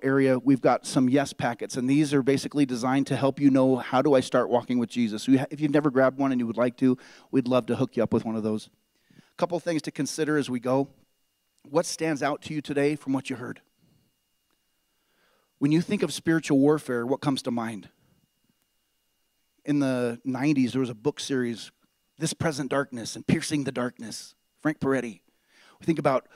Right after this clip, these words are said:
you know, these Steven Spielberg-like movies playing out in the heavenly realms. Oftentimes, spiritual warfare happens when we are confronted with choices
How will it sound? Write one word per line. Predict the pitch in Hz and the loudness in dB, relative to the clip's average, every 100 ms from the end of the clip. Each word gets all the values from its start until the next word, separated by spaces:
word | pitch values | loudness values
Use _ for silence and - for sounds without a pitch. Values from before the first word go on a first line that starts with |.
| - - | -20 -10
you | 123 | -4
know, | 131 | -4
these | 127 110 - | -4 -6 -10
Steven | - - 185 156 | -10 -2 2 2
Spielberg-like | - - 156 160 135 143 120 123 135 - - - _ - - | 0 0 4 4 4 0 0 0 0 -2 -10 -18 _ -20 -2
movies | 147 185 160 147 - | 4 6 4 -2 -2
playing | - 160 151 | 0 2 2
out | 143 135 | 0 0
in | |
the | 143 | 0
heavenly | 143 139 131 123 | 0 2 2 2
realms. | 135 123 104 - _ _ _ _ _ _ _ | 2 0 -4 -12 _ _ _ _ _ _ _
Oftentimes, | 151 226 262 180 139 | -4 0 0 0 0
spiritual | - 170 - 139 | 2 2 4 4
warfare | 139 170 127 120 120 | 4 2 0 -2 -4
happens | - 135 131 120 | -2 0 0 0
when | 127 123 | 0 4
we | 147 | 4
are | 147 127 117 - _ | 4 2 -2 -10 _
confronted | - 127 - 147 147 143 | -2 -2 0 0 0 2
with | 123 123 - | 2 2 -2
choices | - 139 - 170 185 | 0 0 0 -6 -10